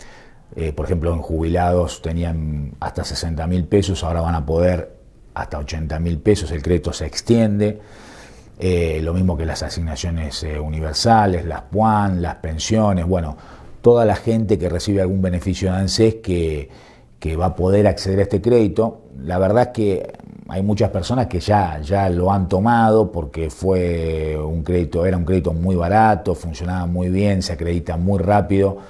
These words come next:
Así que la experiencia para ansés fue muy buena, por eso el presidente a través de ansés volvió a, a tomar esta iniciativa con, con estos créditos que,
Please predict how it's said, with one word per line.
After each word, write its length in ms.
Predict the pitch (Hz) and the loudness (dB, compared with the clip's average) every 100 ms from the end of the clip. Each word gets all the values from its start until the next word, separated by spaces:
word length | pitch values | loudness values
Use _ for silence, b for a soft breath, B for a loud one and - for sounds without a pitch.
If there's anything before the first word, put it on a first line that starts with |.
| B B B B B B | B B B B B B
Así 240 | 90 92 | -2 0
que 120 | 95 | 2
la 60 | 90 | 2
experiencia 480 | - 92 101 95 85 | 2 2 2 2 0
para 180 | 87 | 0
ansés 200 | 85 98 | 0 0
fue 160 | - 90 | 0 0
muy 180 | 90 95 | 2 4
buena, 440 | 101 113 113 107 | 4 4 4 0
por 160 | 85 87 | 0 -2
eso 800 | - 87 80 76 73 71 69 67 62 - | -2 -4 -4 -4 -6 -6 -6 -8 -12 -10
el 100 | 73 | -8
presidente 1000 | 76 85 87 92 85 87 82 80 78 69 65 50 - | -4 2 4 4 2 2 4 2 0 -4 -8 -14 -10
a 160 | - 80 | -6 -4
través 340 | 82 78 87 | 0 2 2
de 100 | 87 | 2
ansés 280 | 85 85 92 | 0 0 0
volvió 640 | 90 85 82 82 90 92 92 | 2 2 0 0 2 4 4
a, 440 | 85 80 73 69 | 2 0 -2 -4
a 120 | 73 | -6
tomar 260 | 85 82 90 | -4 -4 -4
esta 140 | 87 | -4
iniciativa 580 | 82 82 82 78 92 87 | -4 -4 -6 0 2 0
con, 380 | 80 78 76 71 | -2 -6 -6 -8
con 180 | 71 78 | -6 -6
estos 220 | - 82 | -6 -2
créditos 560 | 98 107 110 107 101 | 2 4 4 4 0
que, 340 | - 78 71 | -2 -6 -8